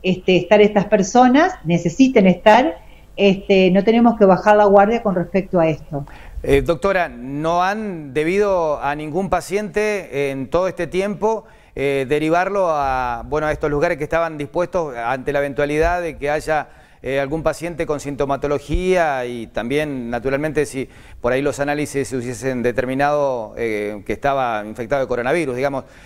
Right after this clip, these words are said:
Speaker 2: estos lugares que
Speaker 1: Nosotros
Speaker 2: ustedes habían
Speaker 1: tuvimos
Speaker 2: dispuestos no
Speaker 1: pacientes, sí.
Speaker 2: Ujú.
Speaker 1: Tuvimos pacientes, pero fueron momentáneos hasta que se organizaba en su domicilio. Tuvimos pacientes acá, digamos, en, en la, en la carpa sanitaria, pero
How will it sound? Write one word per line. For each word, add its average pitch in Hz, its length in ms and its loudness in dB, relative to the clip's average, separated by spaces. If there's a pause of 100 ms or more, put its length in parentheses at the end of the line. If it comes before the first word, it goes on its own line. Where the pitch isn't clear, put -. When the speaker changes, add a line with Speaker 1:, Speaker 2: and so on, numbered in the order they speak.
Speaker 2:
estos 127 560 -4
lugares 151 360 0
que 254 60 6
Speaker 1:
Nosotros 330 260 6
Speaker 2:
ustedes 254 180 4
habían 269 140 4
Speaker 1:
tuvimos 285 120 8
Speaker 2:
dispuestos 247 440 4
no 277 160 2
Speaker 1:
pacientes, 262 240 0
sí. 254 440 2 (200)
Speaker 2:
Ujú. 107 280 -8 (1120)
Speaker 1:
Tuvimos 247 480 6
pacientes, 262 920 0 (100)
pero 196 200 6
fueron 233 320 2
momentáneos 214 800 4
hasta 202 160 4
que 190 80 4
se 196 140 0
organizaba 190 520 4
en 202 60 2
su 208 140 0
domicilio. 185 520 4 (320)
Tuvimos 208 300 8
pacientes 202 560 2
acá, 185 300 4 (180)
digamos, 190 380 6
en, 165 240 -4
en 165 260 -6
la, 160 340 -4
en 165 140 -10
la 151 400 -12
carpa 190 240 2
sanitaria, 226 840 4 (500)
pero 214 220 8